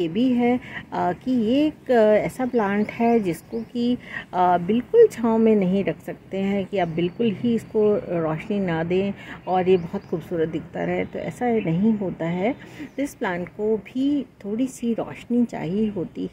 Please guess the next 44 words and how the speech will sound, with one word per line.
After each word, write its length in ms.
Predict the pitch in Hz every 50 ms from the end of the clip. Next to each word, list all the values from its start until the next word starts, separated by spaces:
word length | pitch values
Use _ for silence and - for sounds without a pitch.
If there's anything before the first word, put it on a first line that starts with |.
| - -
है, 260 | 196 196 202 202 - -
indirect 600 | 202 196 214 214 190 165 156 175 190 185 - -
light 240 | 160 147 147 160 165
चाहिए 340 | - - 160 156 156 165 196
होती 340 | 214 202 170 151 - - 170
है, 280 | 170 190 220 233 247 247 - - - - - - - 185
bright 320 | 165 180 233 285 277 294
light 220 | 262 240 240 240 202
बिल्कुल 360 | 175 151 151 - 214 233 226
चाहिए 380 | - 208 190 190 190 196 190
नहीं 360 | 180 175 175 180 202 226 226 208
होती 320 | 185 165 - - 175 180
है। 280 | 190 208 214 226 233 233 - 262 262 226 - -
तो 120 | 226 226 220
मैंने 300 | 226 226 240 254 269 262
ऐसी 300 | 226 214 226 - - 269
ही 220 | 254 - 285 269 254
light 420 | 208 135 147 175 196 185 - -
इसको 560 | 214 214 214 220 - - - - - 196 196
यहाँ 240 | 190 190 190 175 170
पर 280 | 170 170 170 185 185 180
दी 280 | 175 165 175 202 214 208
है, 380 | 190 185 180 185 190 - -
बड़े 220 | 160 160 175 202 196
पेड़ों 340 | - 170 165 170 170 165
की 160 | 160 - - -
आड़ 260 | - 143 143 - -
में 180 | 190 185 196
इसको 220 | 196 - - - 175
रखा 340 | - 160 - - - 226 220
हुआ 280 | 226 233 233 226 220
है 380 | 226 220 226 226 226 247 254 254 - - 277 294 254 - -
और 220 | - 180 202 202 214
ये 120 | 226 220
बहुत 480 | 180 - - - - - - 285 - 285
ही 40 | 247
खूबसूरती 460 | - - 180 175 - - 208 220 208
के 300 | - 240 226 - 180 170
साथ 240 | 170 - - - - - - -
यहाँ 180 | 170 175 135
पर 200 | - - - 202 196 - -
बढ़ 140 | 147 143 151
रहा 280 | 170 180 165 151 147
है। 240 | - - - -